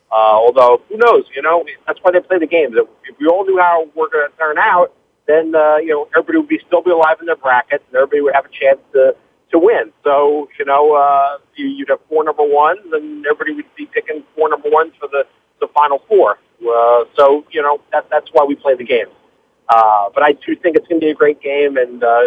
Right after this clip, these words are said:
you know, certainly all the attention has gone toward, uh, you know, Kentucky and Louisville for those reasons. And, uh, you know, I, I, I do think Kentucky probably is the stronger team.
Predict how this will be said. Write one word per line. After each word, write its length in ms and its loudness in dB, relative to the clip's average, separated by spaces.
you 60 -10
know, 180 -2
certainly 520 -2
all 200 0
the 120 -6
attention 560 -12
has 180 -6
gone 260 -2
toward, 340 2
uh, 480 0
you 100 -12
know, 40 -14
Kentucky 480 -10
and 80 -10
Louisville 480 0
for 80 -4
those 260 0
reasons. 380 -6
And, 220 -12
uh, 320 2
you 80 0
know, 140 -4
I, 160 -2
I, 220 2
I 60 4
do 200 0
think 300 -4
Kentucky 420 -4
probably 240 0
is 80 -8
the 80 -20
stronger 380 -2
team. 260 -12